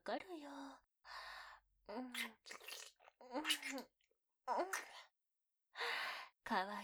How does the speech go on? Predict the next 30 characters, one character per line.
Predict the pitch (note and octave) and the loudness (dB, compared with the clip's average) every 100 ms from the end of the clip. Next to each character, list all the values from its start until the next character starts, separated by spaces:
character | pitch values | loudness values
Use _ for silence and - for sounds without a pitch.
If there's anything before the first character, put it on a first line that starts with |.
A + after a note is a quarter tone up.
| G3+ | -4
い | A#3 A3+ | -2 -2
い | |
声 | - F#3 D#3 | -4 -6 -6
出 | - A#3 | -4 -4
し | - - | -4 -8
て。 | B3 B3 A3+ A#3+ - _ _ _ _ _ - - C#4+ C4+ C4 - - - - - - - - - - - - - - - - - | -4 -2 -2 -4 -14 _ _ _ _ _ -4 0 0 0 0 0 -2 -12 -6 -2 -2 -2 -6 -6 -20 -6 -4 -4 -10 -18 -18 -2
ビ | A3 A3+ | 0 0
ク | - | 0
ビ | B3 A#3+ | 0 0
ク | - F3 | -4 -4
震 | A3 G#3 G3+ A3 | 0 2 2 0
え | A#3 | 0
て | B3+ | 0
る | B3 B3 | 0 2
そ | B3 G#3 | 0 2
の | G#3+ | 0
反 | B3 B3 C4 | 2 2 2
応。 | B3+ C4 C#4+ D#4 - _ _ _ - - - - - - - D4+ C#4+ - D#4 - A#4 - - - - - - - - E4+ E4+ E4 C4 - - B3+ C#4 G#4 G4+ - - - - - - - - - _ _ - | -2 -12 -12 -12 -16 _ _ _ -10 -8 -6 -8 -10 -14 0 2 2 0 -8 -6 -8 -8 -10 -8 -4 -2 0 -2 -4 -8 -2 0 -2 -6 -2 2 4 4 4 0 -2 -14 -10 -6 -4 -4 -6 -8 _ _ 0
チ | - C4+ | 8 10
ン | C4+ | 8
ポ | B3+ A3 | 6 0
に | B3+ | -2
耐 | - G#3+ G#3 | 2 4 6
性 | A#3 C4+ C4+ | 6 6 8
な | C4 C#4 | 8 8
い | C#4 | 8
の | E3 | 4
丸 | F#3 F#3+ G3 A3+ | 2 2 2 2
出 | D4 | 2
し。 | - - | 0 -2